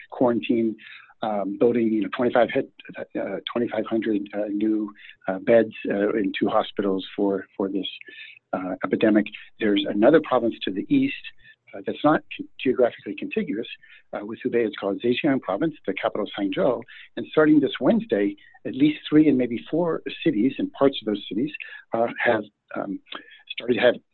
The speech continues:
uh, travel restrictions and quarantines, and they're building a, about a one thousand or twelve hundred bed hospital, uh, in Hangzhou, the capital of Zhejiang. So, um, if, if Zhejiang province starts to look even remotely like Hubei province, that's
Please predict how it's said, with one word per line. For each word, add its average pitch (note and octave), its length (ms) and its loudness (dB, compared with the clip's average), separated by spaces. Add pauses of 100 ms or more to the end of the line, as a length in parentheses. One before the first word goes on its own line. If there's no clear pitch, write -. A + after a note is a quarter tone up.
(560)
uh, D2 60 -14 (220)
travel B2 240 2
restrictions G#2 480 0
and G2 120 -2
quarantines, G2+ 600 -2
and G#2 200 0
they're G2 120 0
building A2+ 340 4
a, G2+ 120 4
about F#2+ 280 -4
a F#2+ 60 0
one G#2+ 180 -4
thousand G#2 380 -2
or G2+ 60 -4
twelve G#2+ 200 -4
hundred G2+ 180 -4
bed G2 120 0
hospital, F#2 580 -8 (500)
uh, G2+ 140 0
in G2 140 -2
Hangzhou, G#2 400 2
the G2 80 -2
capital F#2 340 -4
of F2+ 60 -8
Zhejiang. F2+ 520 -4 (140)
So, G2 160 -2 (540)
um, - 260 -2 (220)
if, A2 100 0 (200)
if - 100 -8 (100)
Zhejiang C#3 300 8
province A#2 320 2
starts A2+ 240 -2 (120)
to G#2+ 220 -2 (560)
look A2+ 240 -2 (260)
even A#2+ 220 0
remotely A#2+ 400 6
like G#2+ 240 0 (720)
Hubei D3+ 200 6
province, D3 340 0 (220)
that's A#2+ 240 -14